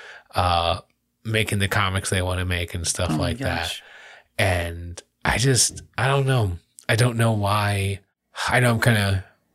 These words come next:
Speaker 1: trying to throw ourselves back into that pot, but, like, that topic, but it's
Speaker 2: No.
Speaker 1: just weird.
Speaker 2: Throw
Speaker 1: It's
Speaker 2: us in
Speaker 1: just
Speaker 2: there.
Speaker 1: weird. Like, why? I just debate a lot about making that kind of podcast where it's, like, camaraderie. It's not there to tell you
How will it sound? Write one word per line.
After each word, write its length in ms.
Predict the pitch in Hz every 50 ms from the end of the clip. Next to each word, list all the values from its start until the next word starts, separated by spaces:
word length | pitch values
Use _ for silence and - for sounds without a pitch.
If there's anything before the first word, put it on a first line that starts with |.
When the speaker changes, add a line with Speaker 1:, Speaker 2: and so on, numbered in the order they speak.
| _ _ _ _ _ _ - - - - -
Speaker 1:
trying 300 | - - 117 110 104 98
to 80 | 92
throw 180 | - - 110 101
ourselves 460 | 92 92 - - 101 95 92 90 -
back 320 | - 98 87 87 - -
into 100 | 98 92
that 220 | 90 87 87 - -
pot, 360 | - 98 92 85 85 - - - _ _ _
but, 180 | - 98 85 85
like, 320 | 90 87 87 87 - - _ _ _ -
that 220 | - 95 - -
topic, 500 | - 95 90 92 - - 80 - - -
but 280 | - 95 85 85 - - _ - - - - _ _ _ _ _ -
it's 160 | 160 180 -
Speaker 2:
No. 60 | - 269
Speaker 1:
just 160 | 277 - -
weird. 560 | 127 117 139 214 285 285 127 110 101 95 98 - _
Speaker 2:
Throw 200 | _ - - 147
Speaker 1:
It's 100 | 156 147
Speaker 2:
us 60 | 143 196
in 60 | 190
Speaker 1:
just 120 | 151 170 170
Speaker 2:
there. 80 | 143
Speaker 1:
weird. 520 | 139 151 165 190 185 156 135 120 117 113 113 - - - - - -
Like, 320 | - 127 120 117 110 104 - -
why? 640 | - 120 120 123 127 127 131 135 131 131 127 123 120 - _ - - - - - - - - - _ _ _ _ _ - - -
I 80 | 135 135
just 200 | 151 147 - -
debate 360 | 147 135 117 127 123 127 120
a 40 | 113
lot 220 | 110 110 113 110
about 160 | 110 107 98
making 260 | 101 107 107 - 117
that 140 | 104 101 95
kind 180 | - 113 104 98
of 60 | 90
podcast 640 | - 107 98 101 98 - - 92 92 98 - - -
where 200 | 98 92 92 92
it's, 420 | 90 87 - - - - - - - _ _ _ _ _ _ _ _ _ _ _ _ _ _ _ _ _ _ _ _
like, 320 | - 95 92 98 - _ -
camaraderie. 800 | - 127 110 95 95 95 101 95 98 98 92 85 82 82 82
It's 180 | 85 87 - -
not 280 | 131 127 139 139 135 127
there 140 | 135 127 113
to 80 | 107
tell 280 | 104 - - 120 113 110
you 380 | 104 104 98 95 92 90 87